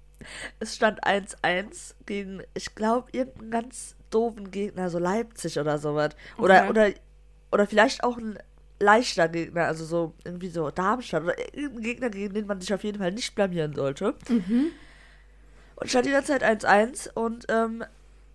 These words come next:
Speaker 1: ich hab, ich war so felsenfest davon überzeugt, wir machen jetzt dieses Tor noch, wir werden das gewinnen, weil das war auch irgendein K-O-Wettbewerb, ich weiß nicht mehr genau welches. Und auf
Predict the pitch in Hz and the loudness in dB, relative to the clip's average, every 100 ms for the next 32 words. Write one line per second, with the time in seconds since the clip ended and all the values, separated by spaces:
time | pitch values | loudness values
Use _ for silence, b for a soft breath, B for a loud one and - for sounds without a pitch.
0 | - - - 220 269 269 - 247 262 311 | -20 -12 -4 2 2 0 -6 -4 2 2
1 | 339 - 339 392 440 415 370 339 320 - | 0 -4 -2 0 2 0 -2 -4 -4 -2
2 | 294 285 247 247 240 226 202 185 170 180 | -4 -2 -2 -4 -2 -2 0 0 0 -2
3 | 160 160 147 147 226 233 156 160 160 175 | -4 -4 -6 -6 -4 -4 -4 -4 0 0
4 | 151 - 202 151 165 175 180 220 214 220 | 0 -6 -6 2 4 6 8 8 6 -4
5 | 175 185 - 180 160 147 143 139 170 175 | -6 -4 -2 0 -2 -2 -4 -4 -2 -4
6 | 175 160 156 151 151 143 - B B B | -4 -8 -6 -4 -6 -8 -20 B B B
7 | - - 175 | -12 -6 -6